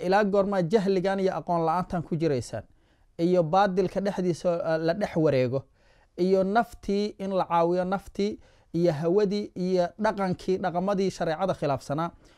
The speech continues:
inaad iskaga socotid. Waxa weeye, waa maanta hawlan haysto. Qofka, yacni, hurdada sideedaba, een, waxaa laga wadaa, yacni,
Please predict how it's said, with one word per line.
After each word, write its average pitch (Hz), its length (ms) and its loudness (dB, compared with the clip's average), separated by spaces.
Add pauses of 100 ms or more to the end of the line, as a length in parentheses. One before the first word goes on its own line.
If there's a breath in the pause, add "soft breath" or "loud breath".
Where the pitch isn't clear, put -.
(140 soft breath)
inaad 220 240 2
iskaga 220 320 -4
socotid. - 440 -4 (480 soft breath)
Waxa - 160 0
weeye, 208 160 6
waa 180 320 4
maanta 185 340 -4
hawlan 175 360 2
haysto. 160 480 2 (420 soft breath)
Qofka, 185 380 -2
yacni, 143 260 -6
hurdada 175 420 2
sideedaba, 180 600 0 (480)
een, 156 640 4
waxaa 160 260 0
laga 160 260 2
wadaa, 202 360 4 (1080)
yacni, 147 260 -6